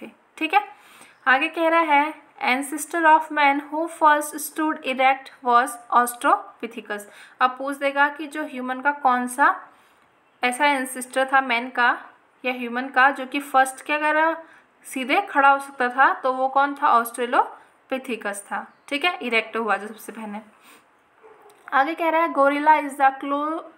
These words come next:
uh, closest relative of modern man." जो gorilla है वो सबसे ज़्यादा close relative है किसका? Modern man का। ठीक है,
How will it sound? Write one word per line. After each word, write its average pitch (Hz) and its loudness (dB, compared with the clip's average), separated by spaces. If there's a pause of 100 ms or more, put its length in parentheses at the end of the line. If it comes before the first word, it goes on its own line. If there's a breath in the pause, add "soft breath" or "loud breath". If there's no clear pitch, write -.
(240)
uh, 240 2
closest 269 -2
relative 277 -2
of 254 2
modern 214 -6
man." 226 -14 (340 loud breath)
जो 262 -6
gorilla 247 2
है 277 4
वो 285 -4
सबसे 285 -16
ज़्यादा 262 2
close 269 -4 (300)
relative 240 -4
है 254 -6
किसका? 320 -2 (160)
Modern 214 2
man 202 -10
का। 226 -14 (320)
ठीक 294 -8
है, 339 -4